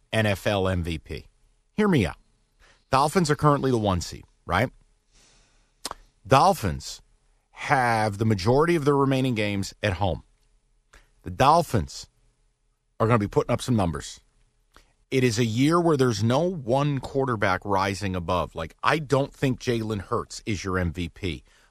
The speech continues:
Mahomes, all we do is complain about the offense. Lamar, uh, damn near as many turnovers as touchdowns. Dak at plus eight hundred could be the one,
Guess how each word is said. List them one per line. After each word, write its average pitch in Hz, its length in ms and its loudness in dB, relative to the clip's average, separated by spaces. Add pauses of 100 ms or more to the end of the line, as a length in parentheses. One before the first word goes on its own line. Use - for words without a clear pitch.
(120)
Mahomes, 113 680 2
all 85 180 -6
we 90 100 -4
do 95 160 -4
is - 80 -4
complain 110 340 -2
about 107 200 0
the 113 100 0
offense. 113 520 -2 (240)
Lamar, 131 720 2 (220)
uh, - 240 -10 (120)
damn 117 280 2
near 123 160 2
as 104 100 -2
many 120 140 0
turnovers 123 600 -2 (120)
as 113 280 -2
touchdowns. 135 600 -2 (1200)
Dak 147 480 0 (120)
at 131 140 0
plus 139 320 0
eight 123 140 0
hundred 101 360 0
could 113 220 -2
be 104 140 -2
the 90 100 -2
one, 80 240 -6